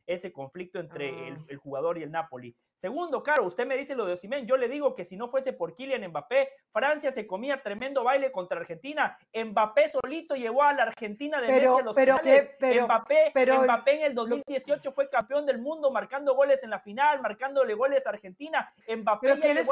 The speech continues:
Speaker 2: son
Speaker 1: al
Speaker 2: los
Speaker 1: Paris Saint-Germain a una
Speaker 2: compañeros?
Speaker 1: final de Champions.
Speaker 2: Piensa en esto, ¿quiénes son los compañeros de Mbappé en Francia y en el P S G?
Speaker 1: Sí.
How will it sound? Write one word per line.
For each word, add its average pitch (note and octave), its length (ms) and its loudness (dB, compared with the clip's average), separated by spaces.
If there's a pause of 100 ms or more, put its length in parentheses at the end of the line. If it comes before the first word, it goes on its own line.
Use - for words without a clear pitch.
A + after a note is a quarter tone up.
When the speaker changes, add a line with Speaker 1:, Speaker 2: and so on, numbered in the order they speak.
Speaker 2:
son - 20 0
Speaker 1:
al D#4+ 40 0
Speaker 2:
los E4+ 100 8
Speaker 1:
Paris - 120 -6
Saint-Germain D4 360 4
a - 20 0
una C4 120 2
Speaker 2:
compañeros? C#4 240 2
Speaker 1:
final A#3+ 260 -6
de A#3+ 140 -6
Champions. D4 460 -4
Speaker 2:
Piensa D#4 340 0
en D#4+ 100 -2
esto, C4+ 380 -6
¿quiénes D4+ 380 -4
son D#4 180 -4
los D#4+ 120 -4
compañeros A#3+ 640 -4
de B3+ 140 -8
Mbappé F#3 400 -6
en A3+ 120 -8
Francia E3+ 720 -8
y F#3+ 100 -8
en G3+ 80 -6
el F#3 120 -10
P G#3 120 -6
S G#3+ 200 -6
G? - 40 -12
Speaker 1:
Sí. F3 360 -8